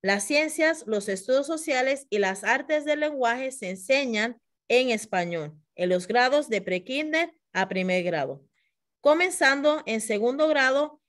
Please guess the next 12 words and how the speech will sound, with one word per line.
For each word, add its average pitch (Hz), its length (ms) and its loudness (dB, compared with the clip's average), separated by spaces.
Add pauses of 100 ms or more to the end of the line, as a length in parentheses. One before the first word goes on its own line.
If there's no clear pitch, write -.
(160)
a 226 160 2
cuarto, 254 680 0
a 214 160 -2
quinto 269 320 -2
grado, 240 340 0
perdón, 247 440 -2
las 202 360 -4
artes 262 400 2
del 302 160 0
lenguaje 269 540 -2
se 208 200 -6
enseñan 214 680 0